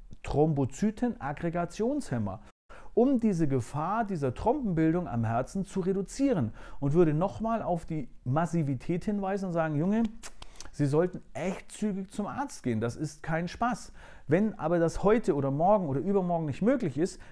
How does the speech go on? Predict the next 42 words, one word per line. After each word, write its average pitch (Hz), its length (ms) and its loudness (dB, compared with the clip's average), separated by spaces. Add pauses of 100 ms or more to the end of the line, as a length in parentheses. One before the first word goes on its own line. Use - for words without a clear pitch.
(100)
bitte 156 300 4
ich 190 240 -2
Sie, 220 140 -2
jeden 180 340 -2
Tag 180 220 -2
ein 190 100 -4
Aspirin 214 460 -2
einzuwerfen. 107 680 -6
Daran 175 240 2
wird 208 160 2
er 170 60 0
nicht 131 160 -2
sterben, 302 300 -2
das 180 120 -4
ist 160 80 -4
ein 156 80 -2
verschreibungsfreies 147 840 0
Medikament, 131 520 -2
das 180 140 -8
kann 131 160 -4
er 113 80 0
kaufen. 185 380 -2 (260)
Vielleicht 156 300 2
habe 151 140 4
ich 135 60 -2
sogar 131 200 2
eins 107 180 -2
da, 190 180 2
dann 165 140 -4
würde 143 120 -2
ich 123 60 -6
es - 60 -8
ihm 117 80 2
gleich 156 280 -2
geben. 196 220 -4 (220)
Aber 156 140 2
ich 160 100 0
habe 165 140 2
dadurch 202 400 2
die 160 120 -2
massive 214 680 2
Gefahr 190 480 -2